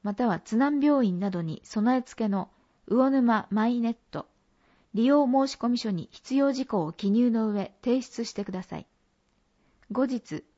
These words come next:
マイネットカード、および登録完了通知書を送付します。お申し込み先、お問い合わせ。郵便番号、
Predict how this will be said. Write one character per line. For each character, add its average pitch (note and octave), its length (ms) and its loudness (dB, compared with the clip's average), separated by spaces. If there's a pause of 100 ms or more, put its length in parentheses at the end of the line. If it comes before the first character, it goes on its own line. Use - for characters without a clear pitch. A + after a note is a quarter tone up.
マ A#3+ 180 2
イ C4+ 40 2
ネ C4+ 120 0
ッ - 20 -12
ト C4+ 200 -6
カ A#3+ 180 -2
ー G3 40 -4
ド、 D#3 180 -8 (480)
お F3+ 120 -4
よ G3+ 120 2
び F#3+ 240 -6 (380)
登 C#4+ 240 4
録 C4+ 220 0
完 B3 260 2
了 A3 220 0
通 A#3+ 260 -6
知 - 100 -12
書 - 320 -4
を - 160 -4 (140)
送 A3 220 -4
付 G#3 120 -16
し - 140 -10
ま E3 140 -10
す。 - 200 -20 (1900)
お G#3+ 100 4
申 A#3+ 240 2
し - 60 -16
込 C4 100 -2
み A#3+ 80 2
先、 G#3+ 400 -8 (180)
お F#3+ 100 -2
問 B3 220 2
い A#3 60 2
合 A3 60 0
わ G#3+ 100 -4
せ。 - 260 -12 (1120)
郵 C#4 200 4
便 C#4 240 0
番 A3+ 240 2
号、 - 240 -8